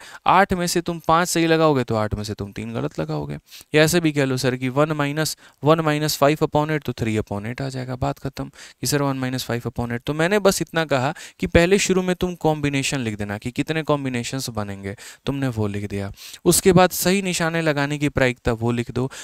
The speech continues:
गलत निशाने लगाने की प्रायिकता वो लिख दो। सही निशाना तुम्हें कितनी बार लगाना है, तो बोला गया मेरे भाई यहाँ पर कि यहाँ पर एक पर्सन को बोला गया, ठीक है, ट्वाइस करके यहाँ पर कि उसको हिट करना है दो बार। तो सही निशाना अगर मेरे भाई तुम दो बार लगाओगे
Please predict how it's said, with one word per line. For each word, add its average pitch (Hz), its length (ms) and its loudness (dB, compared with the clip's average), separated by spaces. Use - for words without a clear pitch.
गलत 165 280 4
निशाने 160 360 -2
लगाने 135 340 0
की 135 100 -2
प्रायिकता 110 420 -4
वो 101 140 -4
लिख 101 160 -6
दो। 104 180 -6
सही 202 320 4
निशाना 185 360 0
तुम्हें 165 280 -4
कितनी 143 300 -4
बार 120 180 0
लगाना 98 360 -6
है, 101 120 -10
तो 151 80 4
बोला 160 300 6
गया 160 200 2
मेरे 151 200 2
भाई 147 200 2
यहाँ 120 260 -2
पर 123 160 -2
कि 151 300 0
यहाँ 131 260 0
पर 131 180 0
एक 139 120 -2
पर्सन 151 360 -2
को 147 120 0
बोला 131 260 0
गया, 127 220 -2
ठीक 131 140 -2
है, 156 80 4
ट्वाइस 160 420 6
करके - 300 -4
यहाँ 104 220 -4
पर 110 180 -4
कि 143 180 -2
उसको 165 340 4
हिट 170 220 4
करना 156 300 -2
है 151 140 0
दो 117 240 2
बार। 101 240 -2
तो 165 60 4
सही 180 320 2
निशाना 175 400 -2
अगर 165 180 0
मेरे 147 220 0
भाई 135 180 2
तुम 131 240 -8
दो 131 180 4
बार 135 160 4
लगाओगे 107 520 -2